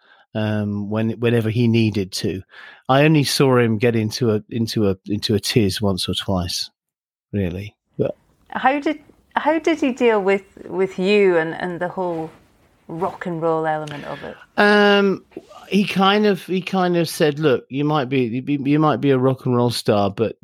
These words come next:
Speaker 1: but you, but as far as I'm concerned, you are an owner crew member, and that's it. And you're gonna have to do, and if you want to be on the crew, on the boat,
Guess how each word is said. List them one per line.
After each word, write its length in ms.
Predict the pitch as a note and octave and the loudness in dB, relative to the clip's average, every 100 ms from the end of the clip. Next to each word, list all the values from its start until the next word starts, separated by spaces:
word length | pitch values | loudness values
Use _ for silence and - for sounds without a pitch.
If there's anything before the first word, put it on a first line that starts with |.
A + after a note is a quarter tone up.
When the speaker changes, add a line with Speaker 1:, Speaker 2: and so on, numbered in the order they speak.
| - | -6
Speaker 1:
but 180 | A#2 - | -4 -2
you, 160 | B2 | -4
but 260 | - B2 - _ - | -2 -2 -4 _ -8
as 160 | A#2+ | -2
far 180 | D3 C#3 | 2 2
as 140 | B2 | 4
I'm 180 | C3 B2 | 2 2
concerned, 680 | A#2 A#2 A2 - G#2 G2 G2 - - - - _ _ _ _ _ | 2 0 0 0 0 -2 -6 -12 -20 -20 -20 _ _ _ _ _
you 500 | C#3 C#3 B2+ B2 B2 - | 0 2 4 0 -4 0
are 640 | B2+ A#2+ A2+ G#2+ G#2 G#2 - _ _ | 2 4 2 2 0 -2 -8 _ _
an 160 | A#2+ A#2+ - | 0 0 2
owner 360 | B2 A#2 A2+ | 4 4 2
crew 340 | A2 - A#2 G#2 | 0 0 2 2
member, 440 | F#2 F2 F#2 E2+ _ _ - | -2 -6 -10 -14 _ _ -8
and 120 | G#2 | -4
that's 240 | G#2 - - | -4 -6 -8
it. 200 | E2+ - _ _ _ _ _ _ _ _ _ _ _ A#2 | -8 -10 _ _ _ _ _ _ _ _ _ _ _ -2
And 120 | A2 | 2
you're 180 | B2 B2 | 4 4
gonna 180 | A#2 | 2
have 200 | A2+ A2+ - | 2 0 -2
to 120 | A#2 | -2
do, 320 | A#2 A2 A2 | 0 2 2
and 100 | A2 | 2
if 140 | A#2 | 0
you 100 | A#2 | 0
want 260 | A2+ C#3 B2+ | 2 2 0
to 120 | - | -2
be 400 | A2 A2 G#2+ - _ _ _ | 0 0 0 -6 _ _ _
on 160 | C3+ C#3+ | 2 4
the 120 | A2 | 2
crew, 340 | - G2 F#2+ G2+ _ - | 0 -2 -2 -4 _ 0
on 160 | C3 | 2
the 80 | A2+ | 2
boat, 380 | F#2+ F2+ - | 2 -2 -2